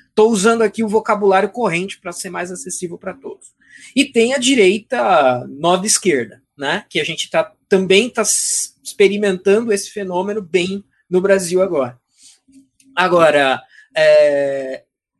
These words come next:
o, o Ciro, ele é a inserção disso. Ele é a inserção do Brasil nesse debate. Só que tem um ponto, assim, parando pra pensar no, no que o Ciro quer colher de louros com isso daí, eventualmente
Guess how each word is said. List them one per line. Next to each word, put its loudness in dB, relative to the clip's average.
o, -6
o -2
Ciro, -2
ele 0
é 4
a -2
inserção -2
disso. -12
Ele -6
é 2
a 0
inserção -6
do -10
Brasil -4
nesse -10
debate. -4
Só 2
que 0
tem -2
um -8
ponto, 0
assim, -6
parando 2
pra -4
pensar -4
no, -12
no -6
que -10
o -4
Ciro -4
quer -6
colher -2
de -2
louros 2
com -14
isso -4
daí, -6
eventualmente -6